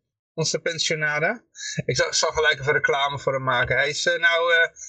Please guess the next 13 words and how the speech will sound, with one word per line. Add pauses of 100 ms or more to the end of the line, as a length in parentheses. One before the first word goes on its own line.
(120)
vierentwintig
uur, (120)
eh,
non-stop
aan
het
streamen
op,
eh, (680)
op
zijn
King,
eh,